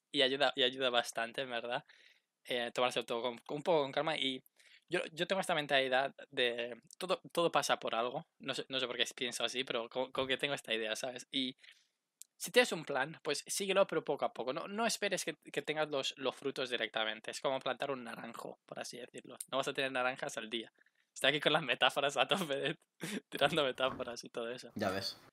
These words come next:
Speaker 1: Pero sí, yo, yo, yo creo que es una buena idea en sí, pero nos lo temo-, tenemos que tomar un poco más, con más calma,
Speaker 2: Lo
Speaker 1: ¿sabes?
Speaker 2: ejecutamos, lo, lo ejecutamos mal.
Speaker 1: Lo ejecutamos mal, sí. Como
Speaker 2: Queremos resultados muy pronto.
Speaker 1: Sí, es, yo creo que eso es el, yo creo que eso es el problema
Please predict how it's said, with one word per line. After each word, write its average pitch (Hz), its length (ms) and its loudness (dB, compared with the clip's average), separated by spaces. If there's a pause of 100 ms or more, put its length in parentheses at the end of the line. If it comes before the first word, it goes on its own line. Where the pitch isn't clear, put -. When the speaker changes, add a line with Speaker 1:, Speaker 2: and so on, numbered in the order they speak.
(120)
Speaker 1:
Pero 131 160 4
sí, 151 220 2
yo, 180 100 0
yo, 208 160 2
yo 190 140 2
creo 208 120 6
que 202 240 2
es 170 140 2
una 208 100 4
buena 190 200 6
idea 185 260 2 (100)
en 147 120 -2
sí, 190 180 -4
pero 156 300 4 (1080)
nos 165 180 2
lo 170 100 4
temo-, 175 320 2
tenemos 175 280 2
que 151 80 0
tomar 139 260 2
un 127 60 -6
poco 120 260 -2
más, 113 240 0 (100)
con - 140 -10
más 107 240 0
calma, 113 260 2
Speaker 2:
Lo 120 60 2
Speaker 1:
¿sabes? 127 200 0
Speaker 2:
ejecutamos, 120 440 2
lo, 113 280 0
lo 107 80 -2
ejecutamos 110 680 -2
mal. 104 260 0 (300)
Speaker 1:
Lo 143 80 0
ejecutamos 139 480 -2
mal, 127 160 -8
sí. - 180 -6 (320)
Como 175 160 4
Speaker 2:
Queremos 135 280 8
resultados 131 440 6
muy 123 140 10
pronto. 113 340 2 (720)
Speaker 1:
Sí, - 260 2
es, 214 240 2
yo 247 160 4
creo 381 160 2
que - 60 2
eso 262 120 4
es - 120 4
el, 196 140 4 (100)
yo 170 100 2
creo 226 140 2
que 208 60 6
eso - 120 -2
es - 60 0
el 139 60 0
problema 120 800 4